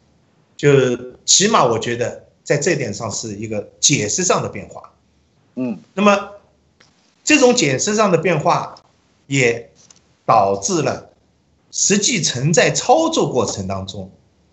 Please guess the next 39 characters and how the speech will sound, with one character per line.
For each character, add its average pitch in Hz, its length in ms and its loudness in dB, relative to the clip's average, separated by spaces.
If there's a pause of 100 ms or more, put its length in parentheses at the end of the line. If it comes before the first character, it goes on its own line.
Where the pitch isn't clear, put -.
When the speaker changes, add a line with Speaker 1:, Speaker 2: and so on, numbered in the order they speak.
(300)
Speaker 1:
那 127 260 -6 (400)
北 113 220 2
京 151 460 -2
对 117 160 0
香 127 260 0
港 90 180 -4
的 95 200 -10 (400)
那 120 200 -2
种， 95 380 -6 (280)
呃， 104 380 0 (760)
管 160 340 4
理、 117 200 -4 (680)
治 240 240 0
理 117 180 -2
的 101 300 -4 (360)
那 139 200 4
样 104 340 0 (360)
要 127 220 2
更 147 240 4
多 135 140 0
的 135 100 -4
介 117 220 -2
入。 104 240 -8 (720)
我 147 160 6
记 233 200 0
得 190 120 2
刚 254 220 0
刚 247 180 4
九 135 180 -2
七 170 480 -2 (160)
回 139 200 -2
归 202 180 0
的 170 100 -2
时 - 200 -4
候， 110 420 -2 (600)
那 254 300 4
个 165 80 2
时 170 280 2
候 - 460 0